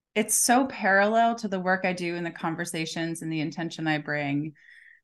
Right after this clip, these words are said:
to the beautiful, courageous people that I work with. And so many people come to me in that, "I want to quit my job,"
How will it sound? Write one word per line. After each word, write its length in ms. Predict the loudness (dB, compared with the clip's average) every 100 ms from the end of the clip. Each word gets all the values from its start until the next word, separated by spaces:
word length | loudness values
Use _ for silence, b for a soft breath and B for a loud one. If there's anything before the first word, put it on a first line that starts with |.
| _
to 480 | -4 2 4 4 4
the 140 | 0
beautiful, 520 | 0 4 4 4 0 -2
courageous 440 | 0 -2 -4 -10
people 380 | -6 -6 -6 -8
that 120 | -4
I 100 | -4
work 240 | -4 -8 -2
with. 260 | -2 -2 -6 _ b b b b _
And 520 | 4 6 6 4 0 -4 _ _ _ _
so 300 | -2 8 10
many 240 | 12 10
people 280 | 6 4 0
come 240 | 0 0 0
to 120 | 0
me 180 | 0 0
in 120 | 2
that, 260 | 4 4 4
"I 120 | 6
want 180 | 6 4
to 80 |
quit 160 | 4 0
my 120 | 2 2
job," 340 | 2 0 -4